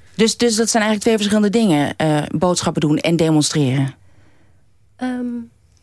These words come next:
Speaker 2: ja.
Speaker 1: Als het wel om hetzelfde gaat eigenlijk. <laughs>
Speaker 2: Ja,
Speaker 1: Ja.
Speaker 2: maar, maar, maar dat, het is niet, het, het is niet in, ja, in je aandachtsgebied, zeg maar... als jij boodschappen aan het doen bent.
Speaker 1: Maar hoe serieus moet je dat activisme dan nemen?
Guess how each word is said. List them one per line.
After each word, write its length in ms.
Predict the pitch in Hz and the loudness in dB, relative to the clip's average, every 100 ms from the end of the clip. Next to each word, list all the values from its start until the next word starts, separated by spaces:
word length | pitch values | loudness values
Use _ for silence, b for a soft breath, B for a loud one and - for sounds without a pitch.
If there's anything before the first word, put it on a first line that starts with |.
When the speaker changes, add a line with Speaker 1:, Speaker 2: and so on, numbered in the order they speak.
| _ | _
Speaker 2:
ja. 200 | - 269 - - - _ _ _ _ _ | -2 -2 -2 -20 -20 _ _ _ _ _
Speaker 1:
Als 180 | - 196 | -2 0
het 160 | 185 - | 0 -2
wel 300 | 175 185 - | 0 0 2
om 120 | 190 | 0
hetzelfde 340 | - 180 170 | 0 0 -2
gaat 240 | - 185 - | -2 -2 -2
eigenlijk. 600 | 143 165 - 147 - - | 0 0 0 -2 -2 -8
<laughs> 100 | B B - | B B 0
Speaker 2:
Ja, 80 | |
Speaker 1:
Ja. 220 | 330 - 202 254 | 2 2 -2 0
Speaker 2:
maar, 200 | 262 254 | 2 2
maar, 260 | 254 247 | 2 2
maar 120 | 240 240 | 0 0
dat, 140 | 240 | 0
het 200 | 247 247 | 0 0
is 120 | 262 | 2
niet, 360 | 269 302 294 - | 2 2 -2 -8
het, 180 | 202 - | -8 -2
het 260 | 214 233 | -2 0
is 160 | 262 247 | -2 2
niet 280 | 269 294 - | 2 2 0
in, 280 | 240 240 226 | -4 -2 -2
ja, 220 | 214 180 - | -4 -4 -4
in 140 | 254 269 | 2 2
je 100 | - | 2
aandachtsgebied, 720 | 285 285 240 - 254 220 214 | 2 0 0 -4 -2 -2 -2
zeg 180 | 214 208 | -4 0
maar... 140 | 202 | 0
als 180 | 196 226 | 0 0
jij 200 | 220 202 | 0 0
boodschappen 500 | 220 339 - 285 214 | 0 0 -2 -4 -4
aan 120 | 214 | -4
het 120 | 208 | -6
doen 100 | 196 190 | -8 -8
bent. 340 | 175 180 - | -8 -12 -2
Speaker 1:
Maar 100 | 214 | 2
hoe 140 | 233 254 | 4 4
serieus 440 | 254 240 269 277 | 2 4 2 4
moet 200 | 233 214 | 2 2
je 60 | 208 | -2
dat 140 | 202 | -2
activisme 520 | 208 - 214 233 202 | -4 -4 0 2 2
dan 160 | 185 196 | 4 4
nemen? 380 | 247 190 135 | 4 2 0